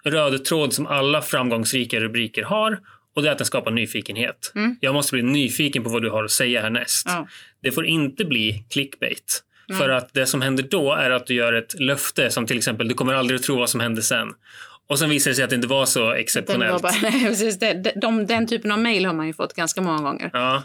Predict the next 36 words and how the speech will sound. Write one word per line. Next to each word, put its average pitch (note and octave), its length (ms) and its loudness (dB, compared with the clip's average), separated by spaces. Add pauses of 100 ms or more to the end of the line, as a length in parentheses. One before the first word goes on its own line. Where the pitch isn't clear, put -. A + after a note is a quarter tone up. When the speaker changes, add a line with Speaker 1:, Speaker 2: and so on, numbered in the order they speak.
(140)
Speaker 1:
ja, C3 60 -6
Speaker 2:
Mm. C#3 120 2
Speaker 1:
men D3 140 2
absolut. D3 560 -2
Och C3 200 0
det C#3 140 2
är C#3 40 2
samma C3+ 180 0
sak. C3+ 180 0
Ämnesraden C#3+ 720 2
är D3+ 40 2
en D3+ 100 2
sorts - 280 0
rubrik. C#3 520 -2
Speaker 2:
Mm. F#3 220 -2 (240)
Speaker 1:
Första - 460 0
raden C3+ 300 2
på C3 120 -2
LinkedIn C3 580 0
är D3+ 140 2
en D3 80 0
sorts - 220 0
rubrik C#3 280 -2
för C#3 100 0
att B2+ 80 -2
få B2 200 0
folk A#2 220 -2
att A2+ 100 -4
klicka A2 220 -4
på A#2+ 100 -4
visa A#2 320 0
mer. C#3+ 480 2
Speaker 2:
Mm. F#3+ 340 -2
Speaker 1:
Alltid D3+ 460 -2
inledning B2 480 0
jätteviktig. A#2 560 -4